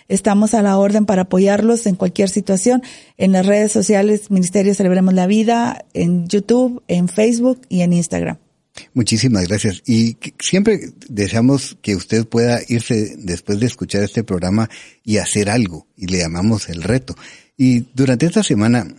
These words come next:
Speaker 2: eh, quisiéramos pedirle que usted ore y le pida al Señor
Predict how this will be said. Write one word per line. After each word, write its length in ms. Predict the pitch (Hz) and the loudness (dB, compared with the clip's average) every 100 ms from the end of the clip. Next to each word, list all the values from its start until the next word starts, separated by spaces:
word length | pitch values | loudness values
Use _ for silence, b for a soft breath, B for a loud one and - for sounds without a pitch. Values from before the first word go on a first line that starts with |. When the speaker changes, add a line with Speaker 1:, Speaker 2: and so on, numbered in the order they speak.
| _ | _
Speaker 2:
eh, 220 | - 110 95 | -4 -4 -4
quisiéramos 680 | - 101 123 139 135 127 - | -6 -2 0 2 2 2 -2
pedirle 520 | 98 95 113 135 143 B B _ | -4 0 0 0 -2 B B _
que 80 | 104 | -10
usted 380 | - 127 156 - _ | 0 0 0 -6 _
ore 420 | 139 160 202 196 - _ | 0 2 2 -2 -8 _
y 100 | 113 | 0
le 140 | 101 | 0
pida 260 | - 127 151 | 2 2 2
al 80 | 139 | 0
Señor 460 | 104 98 123 139 | 0 2 0 -2